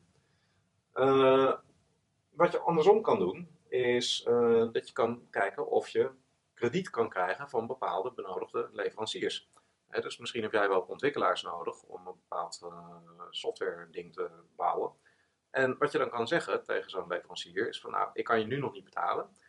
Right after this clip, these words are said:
maar we maken een contractje waarin we zwart op wit zetten dat jij over een half jaar honderddertig procent krijgt van je normale tarief. Dus je overbetaalt hem eigenlijk om jou dat krediet te geven.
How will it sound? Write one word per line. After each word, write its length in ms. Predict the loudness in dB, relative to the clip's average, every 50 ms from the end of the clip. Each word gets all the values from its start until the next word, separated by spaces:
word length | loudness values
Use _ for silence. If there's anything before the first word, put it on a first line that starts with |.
| _ _ _ _ _
maar 380 | -4 2 4 4 4 2 0 -8
we 80 | -6 -2
maken 260 | 0 0 0 0 -4 _
een 60 | -20
contractje 460 | -18 -8 -4 -4 -4 -2 -2 -4 -4
waarin 420 | -4 -4 -4 -4 -4 -6 -8 -12 -10
we 140 | -10 -8 -8
zwart 240 | -8 -8 -8 -8 -10
op 100 | -8 -6
wit 160 | -6 -4 -4
zetten 300 | -4 -8 -10 -10 -10 -8
dat 140 | -8 -8 -6
jij 200 | -4 -4 -4 -2
over 240 | -2 -2 -2 -2 -4
een 80 | -4 -2
half 260 | 0 0 -2 -2 -4
jaar 340 | -4 -2 -2 -2 -2 -4 _ _ _ _ _ _ _ _ _ _
honderddertig 600 | 2 2 4 4 4 6 6 6 4 4 0 -12 -12
procent 380 | -8 -6 -4 -4 -6 -8 -8
krijgt 280 | -4 -2 -2 -2 -2 -6
van 180 | -10 -12 -12
je 60 | -10 -8
normale 380 | -4 0 0 0 0 -2 -6
tarief. 360 | -10 -10 -12 -12 -12 -14 -18 _ _
Dus 220 | -10 -10 -8 -8
je 180 | -8 -10 -10 -2 4
overbetaalt 720 | 6 6 6 6 2 -4 -12 -6 0 2 2 2 0 -2
hem 80 | -6
eigenlijk 540 | -8 -8 -6 -6 -6 -8 -10 -12 -14 -10 -8
om 160 | -6 -6 -4
jou 180 | -2 -2 -2 -2
dat 140 | -2 -4 -6
krediet 300 | -8 -16 -16 -16 -14 -14
te 100 | -14 -14
geven. 320 | -14 -14 -18 -20 -20 -20